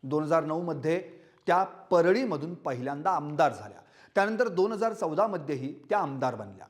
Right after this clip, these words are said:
दोन हजार चौदा मध्ये गोपीनाथ मुंडे यांचं निधन झाल्यानंतर पंकजा मुंडे यांनी त्यांच्या संघर्षाचा वारसा जपला. राज्यभरातून संघर्ष यात्रा काढत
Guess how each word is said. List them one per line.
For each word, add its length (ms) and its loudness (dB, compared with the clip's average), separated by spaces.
दोन 220 2
हजार 220 4
चौदा 300 2
मध्ये 260 -4
गोपीनाथ 400 -4
मुंडे 420 -2
यांचं 360 -4
निधन 240 -2
झाल्यानंतर 600 -4
पंकजा 460 -6
मुंडे 360 -2
यांनी 300 -2
त्यांच्या 420 2
संघर्षाचा 840 -2
वारसा 400 -2
जपला. 340 -12
राज्यभरातून 720 2
संघर्ष 500 -4
यात्रा 320 -2
काढत 320 -2